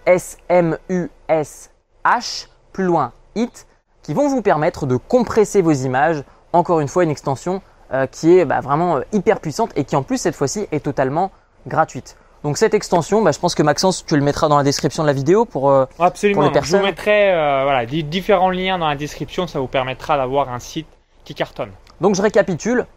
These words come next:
Speaker 1: Un, mettre en place un système de cache, soit via W P Supercache, soit via W P Rocket. Deuxième étape, choisir le bon,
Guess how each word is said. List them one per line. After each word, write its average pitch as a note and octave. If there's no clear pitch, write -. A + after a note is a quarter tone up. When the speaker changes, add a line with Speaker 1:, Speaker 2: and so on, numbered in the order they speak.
Speaker 1:
Un, F#3+
mettre F3
en F3
place F3+
un D#3
système D#3+
de D#3
cache, D#3
soit G3+
via F3
W D#3+
P E3
Supercache, D3+
soit F3
via D#3
W C#3+
P D#3
Rocket. C#3
Deuxième G3+
étape, F3
choisir F3
le C3+
bon, F#3